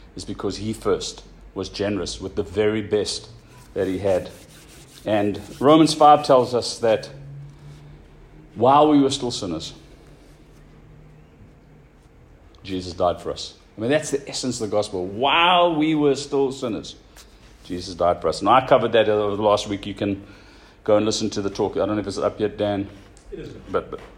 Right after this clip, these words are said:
Speaker 1: go and listen to it when it is. The thing we want to keep reminding ourselves is that the gospel is news. It's something that is announced.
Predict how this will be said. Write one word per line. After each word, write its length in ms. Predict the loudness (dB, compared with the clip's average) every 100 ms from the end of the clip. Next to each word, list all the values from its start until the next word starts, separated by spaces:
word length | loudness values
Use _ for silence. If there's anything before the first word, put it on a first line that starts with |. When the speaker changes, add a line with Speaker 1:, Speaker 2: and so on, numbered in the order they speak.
| -20 -20 -4
Speaker 1:
go 80 | 2
and 80 | 2
listen 220 | 2 2
to 60 | 0
it 80 | 2
when 140 | 0
it 100 | 2
is. 280 | 0 0 -6 -12 -16 -16 -16 -16 -18 -20 -20 -20 -16 -14 -14 -14 -16 -6
The 100 | 0
thing 240 | 6 6 6
we 100 | 8
want 220 | 8 8
to 60 |
keep 260 | 6 2 6
reminding 560 | 6 8 6 6 6 6
ourselves 480 | 6 6 4 4
is 120 | 2 2
that 160 | 2
the 80 | 2
gospel 540 | 6 6 6 2 0
is 220 | 0 0 0
news. 800 | 2 4 6 4 2 -4 -6 -6
It's 160 | -2
something 640 | 4 4 4 2 4 4
that 160 | 6 6
is 140 | 6
announced. 720 | 6 8 8 6 2 -4 -6